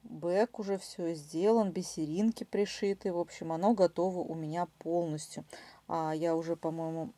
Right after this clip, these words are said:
а, в своих процессах его показывала. А, в общем, мне нужно вышивать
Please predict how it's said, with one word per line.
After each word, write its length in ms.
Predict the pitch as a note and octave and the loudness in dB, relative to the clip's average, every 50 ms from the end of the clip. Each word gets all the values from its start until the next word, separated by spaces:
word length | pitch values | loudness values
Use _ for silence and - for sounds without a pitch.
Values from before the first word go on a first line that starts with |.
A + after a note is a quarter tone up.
| _ - | _ -10
а, 200 | - D#3+ E3 D#3+ | -6 -6 -6 -6
в 40 | |
своих 340 | D#3+ - F3 E3+ E3 E3 - | -6 -2 0 0 0 0 -2
процессах 600 | - E3+ E3+ E3 - - E3 D#3 D#3 - - - | -2 -4 -4 -4 0 -2 -2 -2 -2 -6 -8 -8
его 180 | E3 D3+ D#3+ D#3 | -6 -4 -4 -4
показывала. 800 | - E3 D#3+ - - A3 D4 D#4 D4 C#4+ A#3 G3 E3 D#3 D3+ D3+ - _ _ _ - - - - _ _ _ _ _ _ _ _ _ _ _ _ _ _ _ _ _ _ _ _ _ _ | -2 -4 -4 2 6 6 6 8 6 4 4 4 2 0 0 -4 -8 _ _ _ -20 -20 -20 -20 _ _ _ _ _ _ _ _ _ _ _ _ _ _ _ _ _ _ _ _ _ _
А, 280 | - E3+ E3 E3 D#3+ D#3 | -12 -10 -10 -10 -10 -12
в 80 | D#3 | -12
общем, 380 | D#3+ - - - G3 F#3+ F3 - - _ | -14 -16 -10 -8 -8 -8 -8 -10 -12 _
мне 320 | - - G3 G3+ A3 B3 C4 | -6 -4 -2 2 4 4 4
нужно 360 | G#3 F#3+ G#3+ G#3 G3 G3+ F#3+ | 4 2 0 0 -2 -4 -4
вышивать 560 | F3 F3 - - - D#3+ E3 F3+ G3+ G3 - | -4 -6 -8 -6 -4 2 4 4 4 2 0